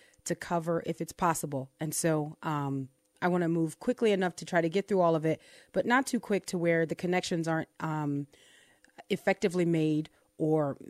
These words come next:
maybe some of the content gets left out. So I'll try to be really careful and not be unnecessarily wordy.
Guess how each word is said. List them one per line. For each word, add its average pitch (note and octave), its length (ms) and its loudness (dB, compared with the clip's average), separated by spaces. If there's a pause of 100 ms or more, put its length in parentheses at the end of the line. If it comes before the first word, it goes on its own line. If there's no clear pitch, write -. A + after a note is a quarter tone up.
maybe F3 280 0
some E3+ 240 0
of D#3+ 120 0
the D#3+ 100 -4
content D#3 460 -2
gets D3 240 -4
left C#3 220 -4
out. C3 200 -4
So D3 220 -2
I'll D#3+ 180 0
try E3+ 160 0
to E3+ 80 2
be D#3 140 -2
really D3+ 180 0
careful C#3+ 480 -4
and D3 140 -6
not D3 280 -6
be C#3 260 -2 (100)
unnecessarily C#3 640 -10
wordy. A#2+ 380 -12